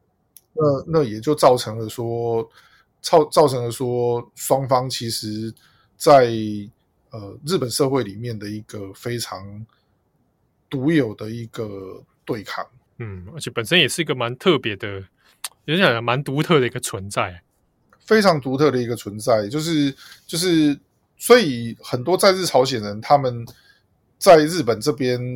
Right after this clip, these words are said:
Speaker 1: 的，的一个在留的资格哦，跟我们一般，跟我们一般住在日本的外国人的那种在留资格，其实都有一些，很多都不大一样。他们有一个叫做，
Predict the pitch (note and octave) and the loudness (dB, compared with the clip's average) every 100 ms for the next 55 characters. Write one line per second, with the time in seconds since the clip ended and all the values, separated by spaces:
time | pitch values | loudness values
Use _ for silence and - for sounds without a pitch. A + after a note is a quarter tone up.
0 | A#2+ - A#2 G#2+ G2+ G2 - _ - _ | -10 -6 -4 -4 -6 -10 -16 _ -20 _
1 | _ - A#2+ A2 A2+ C#3 A#2+ A#2 A2+ A2 | _ -8 -4 -4 -6 -8 -4 -2 -2 -2
2 | - D#3 G#3 G2 G2+ - A2 - - - | 4 4 4 -4 -8 -14 -12 -12 -12 -12
3 | D#2 - - D3 B2 B2+ C3+ A#2+ B2 B2 | -12 -8 -2 0 0 -4 0 0 0 -8
4 | B2 - _ _ - D3+ C3 D#3+ C#3 C3+ | -12 -16 _ _ 2 4 4 2 4 4
5 | C#3 - E3 D3+ D3+ D3+ A2+ G2 G#2+ B2+ | 0 -8 2 6 6 4 -2 -6 0 0
6 | A2+ G#2+ G2+ F2+ G2 - _ - _ - | 0 -4 -8 -8 -14 -20 _ -20 _ -4
7 | B2+ D3 G#2+ F#2+ - - D#3 A#2+ A2 - | 0 2 0 -4 -6 4 4 4 -2 -4
8 | A#2+ A2 G2+ A2 G#2 G#2 - B2+ A#2+ - | -8 -6 -6 -8 -8 -12 -10 -8 -8 -8
9 | A#2 B2 D#3+ D3+ - C3 F3 F3 D#3 D3+ | -6 0 2 2 0 -2 4 4 6 6
10 | C#3 B2+ A#2+ A#2 F3 E3+ B2 B2+ B2+ B2+ | 6 6 0 2 2 2 -2 -2 -2 2
11 | C#3+ D3 C#3+ | 2 4 2